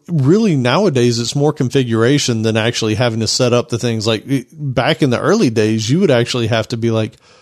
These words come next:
"Okay, well, we're going to write this stuff to a database."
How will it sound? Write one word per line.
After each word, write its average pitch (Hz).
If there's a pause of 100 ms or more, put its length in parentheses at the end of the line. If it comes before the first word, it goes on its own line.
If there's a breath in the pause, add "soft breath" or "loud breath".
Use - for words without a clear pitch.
(140 soft breath)
"Okay, 120
well, 110
we're 131
going 180
to 139
write 131
this 120
stuff 120
to 127
a 110
database." 107